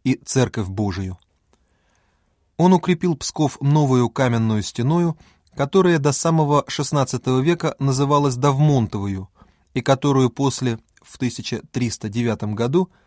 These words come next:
посадник Борис довел от церкви святого Петра и Павла до реки Великой. Историк Литовский пишет,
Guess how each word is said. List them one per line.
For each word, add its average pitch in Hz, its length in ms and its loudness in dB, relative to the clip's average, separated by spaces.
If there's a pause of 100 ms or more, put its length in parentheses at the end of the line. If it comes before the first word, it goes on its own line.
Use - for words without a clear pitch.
(360)
посадник 156 520 2
Борис 131 480 0
довел 135 460 2
от 135 240 -4
церкви 131 360 -4
святого 117 460 -2
Петра 113 360 -4
и 113 160 -4
Павла 170 460 0 (240)
до 127 300 2
реки 120 460 -2
Великой. 110 600 -4 (1400)
Историк 143 480 2
Литовский 135 500 0
пишет, 160 460 -6